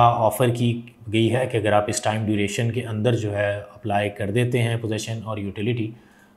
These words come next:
तो उसमें आपको जो है, अ, यकम सितंबर दो हज़ार इक्कीस तक किसी भी किस्म के जो, अ, मंथली मेंटेनेंस चार्जेस होते हैं वो बैरिया चार्ज नहीं करेगा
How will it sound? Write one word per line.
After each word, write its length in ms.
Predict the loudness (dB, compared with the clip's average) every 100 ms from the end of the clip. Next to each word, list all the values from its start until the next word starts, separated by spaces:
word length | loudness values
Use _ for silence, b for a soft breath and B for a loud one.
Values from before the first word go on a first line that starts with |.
| -10
तो 60 |
उसमें 360 | 0 2 4 4
आपको 360 | 6 6 6 2
जो 100 | 2
है, 180 | 2 0
अ, 500 | -2 -8 -6 -4 0
यकम 300 | 0 2 0
सितंबर 560 | 2 0 0 0 2
दो 180 | 2 2
हज़ार 360 | 2 2 0 0
इक्कीस 340 | -6 4 4 4
तक 140 | 0
किसी 240 | 2 4
भी 100 | 4
किस्म 360 | 4 2 0 0
के 180 | 2 0
जो, 340 | 2 2 0
अ, 280 | -2 -2 -2
मंथली 360 | -2 -4 -2 0
मेंटेनेंस 500 | 0 -2 -2 -4 -2
चार्जेस 360 | -2 -2 -8
होते 220 | -10 -10
हैं 160 | -10 -10 -4
वो 100 | -2
बैरिया 280 | -2 -2 -6
चार्ज 360 | -4 -6 -6 -10
नहीं 220 | -14 -14
करेगा 420 | -14 -14 -14 -14